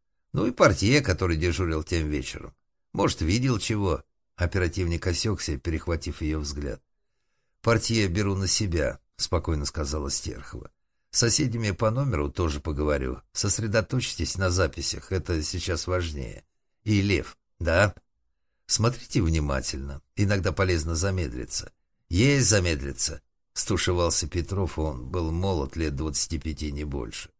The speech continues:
Спортивный, быстрый, сметливый, из тех, кто всегда бежит впереди паровоза.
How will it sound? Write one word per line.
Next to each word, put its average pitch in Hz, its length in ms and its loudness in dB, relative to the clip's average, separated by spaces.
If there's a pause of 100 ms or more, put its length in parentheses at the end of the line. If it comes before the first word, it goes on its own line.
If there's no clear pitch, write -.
(640)
Спортивный, 104 720 2
быстрый, 87 520 2
сметливый, 85 800 2
из 80 140 2
тех, 90 240 0
кто 82 220 -2
всегда 80 360 0
бежит 73 360 -4
впереди 73 360 -4
паровоза. 78 640 -4